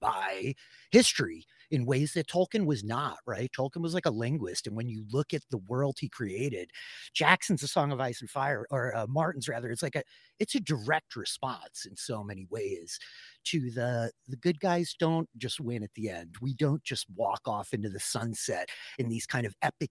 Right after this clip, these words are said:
battles for good and evil where the bad guys are so clearly defined," right? Let's explore the morality of the characters a little bit more deeply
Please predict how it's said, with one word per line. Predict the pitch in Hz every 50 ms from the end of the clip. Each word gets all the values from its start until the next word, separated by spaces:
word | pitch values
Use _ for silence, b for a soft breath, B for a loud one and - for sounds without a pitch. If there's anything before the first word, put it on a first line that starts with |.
| - -
battles | - - 123 123 127 135 - 110 -
for | - - 123
good | 113 - 127 123 107
and | 107 107 110
evil | 117 127 139 127 107 113 98 90 87 - B B B B B B
where | B 131 113 107
the | 98 117 101
bad | - 120 113 120 123 123 123 120
guys | 127 123 131 123 110 -
are | 131
so | - - - - 170 165
clearly | - - - - - 190 185 190 190 185 180 185 160
defined," | 139 - 143 - - 147 139 139 143 139 110 90 82 76 -
right? | 113 104 120 -
Let's | 127 127 - - -
explore | - - - - - 143 147 147 143 135 135 117 113 B B B B B B B
the | 143
morality | 123 120 135 117 120 110 107 120 123 135 123 110 113 110
of | 87 90
the | 107
characters | - - 113 98 104 113 - - 107 101 -
a | 113
little | 98 107 107 101
bit | 92 104 104
more | 110 117 101 95
deeply | 85 - 117 120 123 - - 120 120 107 107 117